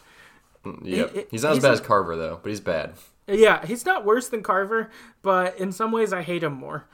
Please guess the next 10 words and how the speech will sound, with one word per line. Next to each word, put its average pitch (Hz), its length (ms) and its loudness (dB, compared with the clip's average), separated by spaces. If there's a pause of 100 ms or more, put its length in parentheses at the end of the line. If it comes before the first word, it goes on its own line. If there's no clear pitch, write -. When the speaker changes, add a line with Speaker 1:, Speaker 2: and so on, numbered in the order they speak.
(260)
Speaker 2:
because 160 400 -4
he 175 80 -4
doesn't 175 360 -2
even, 160 340 -6
he's 165 200 -8
just - 280 -10
an 160 100 -8
asshole. 147 540 -12
<laughs> - 80 -8
Like, 175 240 -4